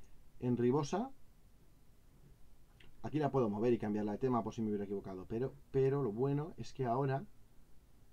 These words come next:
también la puedo editar, puedo duplicarla, puedo más cosas. Previsualizarla, fijaros qué bien queda. Así es como quedaría en el examen.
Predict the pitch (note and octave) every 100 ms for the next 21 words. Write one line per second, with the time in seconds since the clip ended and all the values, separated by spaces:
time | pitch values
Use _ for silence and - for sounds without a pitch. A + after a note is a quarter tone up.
0 | - - A2+ A2 A2 G#2 G#2 C#3+ E3 F#3+
1 | - G#2 G#2 G2+ G2+ B2+ C3 C3+ C3+ B2
2 | G#2+ F2+ G#2+ - - - - - A#2+ G#2+
3 | A2+ G#2 B2 F#2+ F2 - B2+ B2 - G#2+
4 | G2 F#2 E2 - - - - - - -
5 | - - - - - - - - - -
6 | - - - C#3 G#3 G3 F#3+ D#3 D#3 D3
7 | E3+ F3 B2 G#2 B2+ G2 F2+